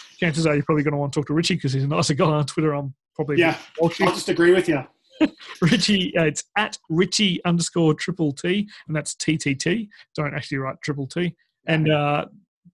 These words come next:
Speaker 1: myself, at Mick underscore Cook. And if you can jump on there throughout the week, I will check on Friday, and, and Richie will ask me in this final session,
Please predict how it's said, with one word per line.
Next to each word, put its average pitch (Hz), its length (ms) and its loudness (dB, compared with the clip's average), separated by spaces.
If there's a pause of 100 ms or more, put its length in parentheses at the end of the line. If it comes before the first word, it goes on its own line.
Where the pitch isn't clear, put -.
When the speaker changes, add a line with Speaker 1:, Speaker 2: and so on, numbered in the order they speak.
(320)
Speaker 1:
myself, 185 400 2 (140)
at 202 280 -2
Mick 190 220 -6 (100)
underscore 160 600 0
Cook. 226 320 -4
And 175 260 0
if - 140 -10
you 262 60 -4
can 240 200 -4
jump 240 300 -2
on 247 140 0
there 214 160 0
throughout 185 360 -2
the 254 100 -8
week, 180 420 -8 (340)
I 175 60 4
will 233 160 4
check 226 260 -2
on 226 100 0
Friday, 147 540 -2
and, 156 160 -4
and 147 160 -4
Richie 175 260 0
will 147 220 0
ask 143 240 -4
me 151 80 -4
in 143 80 -4
this 135 140 -6
final 151 320 -2
session, 160 440 -8